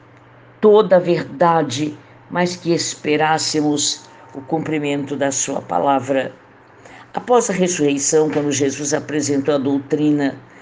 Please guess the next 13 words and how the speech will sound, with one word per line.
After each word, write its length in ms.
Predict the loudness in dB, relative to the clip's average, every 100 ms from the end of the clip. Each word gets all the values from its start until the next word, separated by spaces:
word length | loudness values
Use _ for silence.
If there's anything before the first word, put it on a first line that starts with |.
| -20 -18 -2
das 260 | -2 -2
coisas 680 | -4 0 2 2 -2 -4 -10 -18
todas 380 | 0 2 2 -2
concernentes 840 | -2 -2 0 0 0 -2 -4 -4 -4
ao 100 | -6
reino, 560 | -4 0 2 2 -2 -8 -18 -20 -20 -20 -20 -20 -20 -20 -20 -20 -20 -2
quando 180 | 0 0
eles 200 | -2 -4
perguntaram: 960 | -2 -2 -2 -4 0 2 2 0 -4 -12 -20 -20 -20 -20 -20 -20 -20 -20 -20 -20 -20 -20 -20 -20 -20 -20 -20 -20 -20 -4
"Agora, 540 | -4 2 2 4 0
passada 640 | -2 -6 -4 0 0 2 -2
a 40 |
cruz 760 | -4 -4 -2 -2 -4 -6 -8